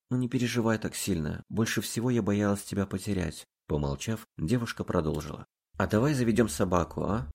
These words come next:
Вот раньше я собак и кошек вообще не любила. А твой пес заставил меня все пересмотреть». Настороженно посмотрев на молчащего Алтая, она перевела взгляд на лежащий на столе листок бумаги с ее письмом. «Да, хотела тебе сказать, что ночью перед сном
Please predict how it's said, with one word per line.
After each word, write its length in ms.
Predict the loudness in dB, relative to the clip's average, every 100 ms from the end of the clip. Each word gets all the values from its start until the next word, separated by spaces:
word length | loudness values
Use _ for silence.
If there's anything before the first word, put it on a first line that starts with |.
| _
Вот 160 | 0 2
раньше 300 | 0 0 -2
я 100 | -2
собак 360 | 0 -2 -2
и 40 | -2
кошек 320 | -4 -4 -2
вообще 320 | 0 0 0
не 120 | 0
любила. 420 | 0 -2 -4 -6 -12 _ _ -4
А 100 | -2
твой 220 | 0 0
пес 280 | 0 0 2
заставил 420 | 0 4 4 4
меня 260 | 2 0
все 160 | -2 -4
пересмотреть». 720 | -6 -4 -4 -6 -4 -8 -10 _ _ _ _ -2
Настороженно 580 | 0 8 8 8 4 2
посмотрев 460 | 4 4 4 4
на 60 | 6
молчащего 600 | 6 6 2 0 2 4
Алтая, 480 | 4 2 2 2 2
она 280 | 0 0 2
перевела 440 | 4 6 8 6
взгляд 360 | 4 4 4 6
на 60 |
лежащий 460 | 4 6 4 2 0
на 60 | 0
столе 300 | 2 4 4
листок 340 | 2 0 0
бумаги 460 | 2 2 2 0 -2
с 160 | -8 0
ее 160 | 2 2
письмом. 520 | 0 -2 -2 -4 -8 _ _ _ _ _ _ -8
«Да, 260 | 0 0
хотела 360 | 2 -2 0 0
тебе 240 | 2 0
сказать, 340 | 0 0 0 0
что 220 | 0 0
ночью 340 | 0 0 -2
перед 180 | -2 -2
сном 320 | -2 -2 -2